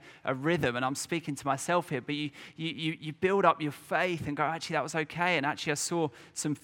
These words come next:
some fruit there. They, they were actually interested, or they came along to Alpha, or we did this. I was able to speak to them about this." Let me encourage you. Let's be stepping out in faith. And as we do, let's get our eyes fixed on,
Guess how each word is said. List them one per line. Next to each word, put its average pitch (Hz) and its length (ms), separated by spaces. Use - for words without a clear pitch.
some 143 360
fruit 165 400
there. 170 240
They, 143 180
they 160 220
were 156 120
actually 151 300
interested, 156 480
or 131 80
they 151 160
came 156 240
along 139 180
to 143 140
Alpha, 170 340
or 131 240
we 156 80
did 143 240
this. 190 320
I 143 140
was 147 120
able 147 140
to - 80
speak - 240
to - 80
them 156 140
about 147 340
this." - 560
Let 131 120
me 139 120
encourage 123 480
you. 117 60
Let's 113 200
be 135 120
stepping 147 480
out 127 240
in 127 180
faith. 113 480
And 135 100
as 151 160
we 165 120
do, 160 400
let's 156 160
get 160 180
our 151 160
eyes 156 180
fixed - 320
on, 139 260